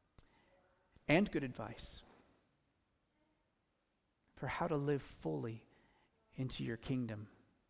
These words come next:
I pray for grace, Lord. I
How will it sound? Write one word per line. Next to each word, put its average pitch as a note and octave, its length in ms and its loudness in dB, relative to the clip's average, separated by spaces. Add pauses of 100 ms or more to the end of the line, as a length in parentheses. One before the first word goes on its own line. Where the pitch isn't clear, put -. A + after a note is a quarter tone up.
(2750)
I D#3+ 100 6
pray F#3 200 4
for - 140 0
grace, A#2 440 -4
Lord. - 220 -10 (1600)
I - 60 -20